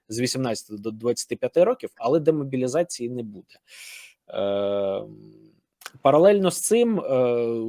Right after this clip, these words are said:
те, щ-, про що казав головком Сирський, у нас темпи мобілізації нині хороші, ну, вони більші, ніж, е, роком тому, а в Одеському, е, Т Ц К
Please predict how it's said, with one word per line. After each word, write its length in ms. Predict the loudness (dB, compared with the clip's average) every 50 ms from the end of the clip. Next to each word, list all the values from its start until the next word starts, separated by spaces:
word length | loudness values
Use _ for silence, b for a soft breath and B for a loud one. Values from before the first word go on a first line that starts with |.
| -8 -10 -10 2
те, 120 | 4 4 4
щ-, 200 | 4 -2 -4 _
про 120 | -2 -2
що 160 | 2 0 0 2
казав 300 | 2 0 2 2 0 2
головком 440 | 0 0 0 -2 -2 -6 -6 -4
Сирський, 580 | -4 -4 -2 -2 -2 -2 -6 -12 -10 -6 -6 -4
у 60 | -2
нас 200 | -2 -4 -4 2
темпи 280 | 2 2 2 2 -2 -4
мобілізації 840 | -4 -4 -4 -2 -2 -2 2 2 2 2 2 0 -6 -4 -4 -4 -4
нині 320 | -4 -4 -4 -2 -2 -4
хороші, 560 | -6 -4 -4 -4 -4 -4 -6 -8 -10 -12 -10 -6
ну, 120 | -4 -2
вони 200 | -2 -2 -2 -2
більші, 420 | -6 -6 -6 -8 -8 -8 -10 -10 -10
ніж, 240 | -10 -10 -10 -12 B B B B B B B B _ _
е, 280 | -6 -6 -6 -6 -8 -8 -2
роком 360 | 4 4 4 4 4 -2 -6 -2
тому, 440 | -2 -2 0 2 2 2 0 -2 -6 _ _ _ _ _ _ _ _ _
а 200 | _ 0 2 2
в 100 | 4 4
Одеському, 1000 | 4 6 10 12 12 12 10 6 -2 -2 -2 0 0 0 0 -2 -2 -4 -6 -8 -12 _ _ _ _ _ _ _ -8 -4
е, 300 | -2 0 0 0 -2 0
Т 160 | 0 -2 0
Ц 160 | 0 -2 -2
К 320 | 4 4 4 4 4 -4